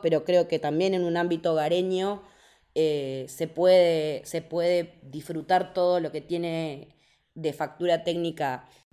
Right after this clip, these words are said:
La banda de sonido de Michael Giacchino es una locura, la verdad que no me puedo imaginar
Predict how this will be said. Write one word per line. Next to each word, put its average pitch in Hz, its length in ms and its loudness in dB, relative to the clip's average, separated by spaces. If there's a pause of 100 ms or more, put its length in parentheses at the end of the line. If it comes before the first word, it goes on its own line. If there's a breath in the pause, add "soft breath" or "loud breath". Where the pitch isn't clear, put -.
(340)
La 156 120 8
banda 175 220 8
de 139 40 4
sonido 151 240 0
de 147 80 2
Michael 139 200 -2
Giacchino 131 680 -4
es - 220 -10
una 127 180 -4
locura, 123 580 -2
la 123 100 -6
verdad 127 200 -2
que 131 380 0 (680 loud breath)
no 160 200 0
me 202 120 2
puedo 214 280 6
imaginar 196 840 2